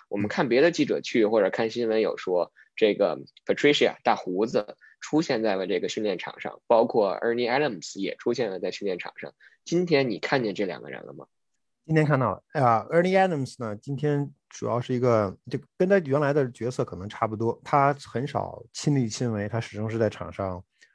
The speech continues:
Speaker 2: 叉着腰，在仔细的、静静的观看。他今天仍然出现了场-，在球场上，而不是在场下，他在场上，啊，盯着自己的进攻组，啊，没怎么说话。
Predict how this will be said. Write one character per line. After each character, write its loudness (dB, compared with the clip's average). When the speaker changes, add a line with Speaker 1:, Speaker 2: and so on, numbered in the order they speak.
Speaker 2:
叉 -2
着 -4
腰， -2
在 -2
仔 -10
细 -12
的、 -8
静 -4
静 -4
的 -8
观 -2
看。 -8
他 -4
今 -2
天 4
仍 -2
然 -2
出 -10
现 -2
了 -4
场-， -14
在 -2
球 -4
场 -8
上， -4
而 -6
不 -6
是 -2
在 -2
场 -10
下， -6
他 -2
在 -4
场 -12
上， -4
啊， -10
盯 0
着 2
自 -6
己 -6
的 -4
进 -4
攻 -2
组， -12
啊， -6
没 2
怎 0
么 -8
说 0
话。 2